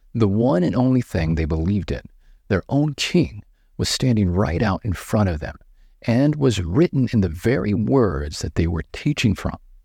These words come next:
They weren't trusting in the word. They were simply trusting in themselves and traditions,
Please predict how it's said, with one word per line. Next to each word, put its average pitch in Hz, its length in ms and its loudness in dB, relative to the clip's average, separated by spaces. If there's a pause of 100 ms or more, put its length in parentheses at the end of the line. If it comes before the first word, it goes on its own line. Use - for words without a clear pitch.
(1000)
They 156 120 4
weren't 117 220 0
trusting 98 760 0
in 95 140 -2
the 101 60 0
word. 98 380 -2 (360)
They 135 80 0
were 139 100 2
simply 175 360 0
trusting - 460 -2
in 82 160 0
themselves 78 960 -4 (280)
and 185 260 0
traditions, 101 840 0